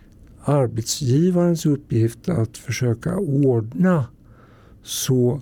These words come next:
att de anställda faktiskt kan utöva kontroll över sin situation på ett rimligt sätt. Det får inte vara polsk riksdag så att alla ska hålla på och bestämma allting hela tiden, för det blir inte heller bra.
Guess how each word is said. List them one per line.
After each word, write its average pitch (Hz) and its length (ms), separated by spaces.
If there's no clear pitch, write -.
att 120 240
de 123 160
anställda 113 1040
faktiskt - 520
kan 208 420
utöva 110 720
kontroll 123 640
över 107 460
sin 127 340
situation 107 640
på - 80
ett 107 100
rimligt 95 560
sätt. - 520
Det 113 100
får 147 180
inte 123 160
vara 120 120
polsk 117 480
riksdag 123 680
så - 140
att - 160
alla 101 240
ska - 200
hålla 95 440
på 95 160
och 90 80
bestämma 110 600
allting 117 580
hela 104 240
tiden, 98 300
för 113 80
det 123 160
blir 113 500
inte 110 200
heller 156 300
bra. - 360